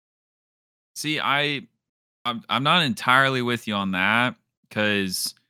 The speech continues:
I don't think it's in the best interest of the team for Jimmy G to start. Like, I'm gonna trust the Shanahan system and all the coaches in that room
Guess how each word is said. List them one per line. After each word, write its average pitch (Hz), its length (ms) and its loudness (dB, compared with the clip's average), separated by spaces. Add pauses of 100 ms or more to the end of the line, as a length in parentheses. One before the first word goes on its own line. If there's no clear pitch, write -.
(320)
I 104 60 0
don't 120 220 0
think 123 160 -2
it's 117 160 -4
in 113 40 -2
the 101 60 -4
best 101 320 -4
interest 117 400 -6
of 135 80 -10
the 135 80 -10
team 135 380 -6
for 123 720 -6
Jimmy 131 240 -6
G 131 180 -6
to 131 60 -8
start. 139 260 -4
Like, 110 140 -2
I'm 104 100 -4
gonna 101 120 -6
trust - 760 -2
the 107 80 -10
Shanahan 113 720 0
system 117 480 -4
and 101 300 -2
all 101 160 -6
the 101 80 -6
coaches 98 340 -6
in 98 80 -6
that 98 160 -2
room 113 360 0